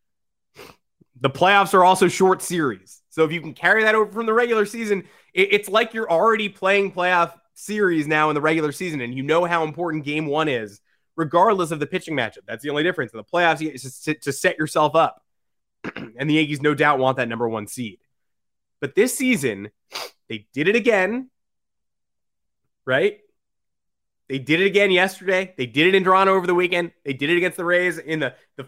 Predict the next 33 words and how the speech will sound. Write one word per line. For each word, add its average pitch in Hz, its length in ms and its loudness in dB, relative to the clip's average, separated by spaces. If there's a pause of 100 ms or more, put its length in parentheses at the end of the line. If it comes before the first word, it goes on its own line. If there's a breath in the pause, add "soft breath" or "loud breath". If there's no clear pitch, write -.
(120)
first 247 300 0
series 208 400 -2
of 170 80 -4
this 160 200 -4 (120)
tough 170 300 4 (260)
four-series 151 580 -2
set. 113 340 -4 (1400)
The 156 80 -6
Yankees 262 340 2
won 220 240 2
the 180 400 2 (280)
opener 269 500 2
of, 190 200 2
of 180 220 0
the 165 60 -4
season 185 340 -4
against 156 200 -4
the 147 60 -14
Boston 139 300 0
Red 113 180 -2
Sox. - 380 -20 (760)
Then 156 300 0
they 294 160 2
lost 220 300 2
the 196 140 -4
opener 185 240 0
of 147 100 -4
the 143 40 -4
next 143 280 -4
series 170 300 -4
to 208 60 -12
the 196 60 -6
Jays 107 540 -8